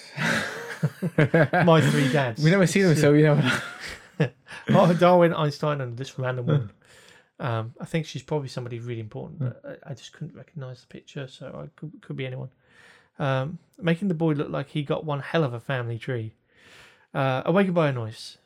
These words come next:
Speaker 2: downstairs. The boy awakes and heads downstairs with a baseball bat. He makes his way into the kitchen and finds the fridge open. It's his mother, who he questions. She offers him a cocoa, but he asks who she really is.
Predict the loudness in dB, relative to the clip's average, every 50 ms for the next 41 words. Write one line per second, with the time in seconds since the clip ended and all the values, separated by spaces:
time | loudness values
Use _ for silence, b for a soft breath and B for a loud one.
0 | _ _ _ _ _ _ _ _ _ _ _ -10 -10 -10 -12 -14 -18 -18 -18 -18
1 | -20 -20 -20 -20 _ _ _ _ _ _ _ b b b b b b b b b
2 | b b -2 0 0 2 2 0 -2 -4 -6 -10 -12 -8 -6 -8 -8 -8 -6 -6
3 | -6 -6 -6 -10 -12 -14 -14 -10 -10 -10 -8 -4 -4 -4 -4 -4 -8 -12 -14 -14
4 | -16 -20 _ _ _ _ _ _ _ _ _ _ _ _ _ _ _ _ _ _
5 | _ _ -8 -6 -6 -6 -6 -6 -4 -4 -2 -2 -2 -4 -6 -8 -10 -10 -8 -10
6 | -12 -12 -12 -12 -12 -12 -12 -10 -8 -6 -6 -4 -6 -6 -8 -12 -16 -18 -10 -6
7 | -6 -6 -4 -4 -4 -4 -4 -6 -8 -10 -12 -12 _ _ _ _ _ _ _ _
8 | _ _ _ _ _ _ _ _ _ _ -8 -8 -6 -6 -4 0 2 2 2 2
9 | 0 -2 -6 _ _ _ _ _ _ _ _ -2 0 0 0 0 -2 -6 _ _
10 | _ _ -6 -4 -4 -4 -6 -8 -14 -16 -14 -16 -18 -20 -20 _ _ _ _ _
11 | _ _ _ _ _ _ _ _ _ _ _ -4 0 2 2 2 0 -2 -2 -2
12 | -2 -2 -2 -4 -4 -2 0 0 0 0 -2 -6 -6 -8 -10 -10 -8 -8 -8 -8
13 | -8 -10 -10 -8 -8 -8 -8 -10 -12 -10 -10 -10 -8 -10 -10 -10 -10 -8 -8 -8
14 | -8 -8 -8 -10 -10 -12